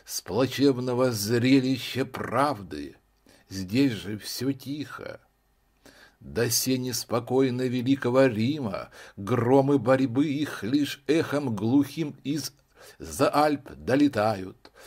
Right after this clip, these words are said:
Точно из верной обители смотришь, как молнии стрелы, тучи чертят, вековые леса зажигают. Крест золотой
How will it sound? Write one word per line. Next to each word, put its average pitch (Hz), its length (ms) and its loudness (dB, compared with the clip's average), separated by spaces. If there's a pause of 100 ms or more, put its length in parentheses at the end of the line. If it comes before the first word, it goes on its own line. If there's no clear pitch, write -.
(180)
Точно 113 420 -2
из 117 260 -2
верной 117 680 0
обители 120 580 0
смотришь, 104 960 0 (480)
как 131 260 0
молнии 139 680 2
стрелы, 123 760 -2 (580)
тучи 117 540 -4 (240)
чертят, 117 760 -6 (240)
вековые 127 800 2
леса 127 500 0
зажигают. 117 840 2 (400)
Крест 120 420 0
золотой 120 760 -2